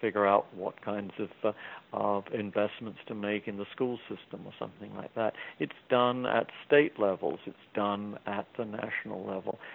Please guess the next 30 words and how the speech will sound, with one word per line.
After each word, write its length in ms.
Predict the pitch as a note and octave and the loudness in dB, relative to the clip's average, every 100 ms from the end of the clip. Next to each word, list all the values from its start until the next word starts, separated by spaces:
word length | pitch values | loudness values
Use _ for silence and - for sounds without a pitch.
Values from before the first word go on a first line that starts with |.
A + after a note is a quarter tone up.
| - - - - A#2+ | -16 -20 -20 -20 2
But 220 | C3+ - - - - - _ _ - _ _ - | 4 4 0 -20 -20 -20 _ _ -20 _ _ -4
this 140 | C3 - | -2 -2
is 140 | C3 A#2+ - - - - - | -4 -6 -10 -20 -20 -20 -2
one 220 | G#2 G#2+ | 4 6
of 140 | B2 A#2+ | 6 4
the 80 | D3 | 4
problems, 640 | - F#2+ E2+ G#2 C#3 C3+ | 8 6 6 0 -2 -6
and 180 | - G#2 | -6 2
there 220 | G#2+ A2+ | 6 8
are 220 | - F#2+ | 8 6
others, 240 | F2+ A2+ C#3+ - - - - | 2 -6 -8 -14 -20 -18 -2
um, 340 | G#2+ G#2+ G#2+ A2+ - - | 4 4 4 0 -14 -2
at 140 | A#2+ A#2 | 2 4
which 300 | A#2 A2+ - - - - - _ - - | 4 4 2 -4 -4 -8 -20 _ -20 -8
the 80 | A#2+ | -4
nations 440 | A2+ A#2 - B2 A2+ | 0 0 0 -4 -8
of 80 | G2+ | -6
the 60 | |
world 380 | G#2+ A2+ A#2 A2 A2 | 0 6 6 6 2
need 220 | G2+ G2 | -6 -8
to 60 | - | -8
come 220 | G2+ G2+ | -8 -8
together. 420 | A2+ C3+ B2 F#2+ - - - | -2 4 4 2 -4 -12 -6
And 100 | D3+ | -2
we 80 | E3+ | 0
need 260 | F3+ E3+ | 0 2
dem-, 140 | F3 D#3+ - | 4 2 2
democ-, 220 | E3 D#3 - - - - - - - - - | 2 2 -2 -10 -20 -20 -20 -20 -20 -20 -4
democratic 540 | D3+ D#3 - C#3+ C3+ | -2 0 4 4 4
institutions 760 | C#3+ C3+ - - C3+ B2+ - | -2 -6 -10 -6 -4 -4 -6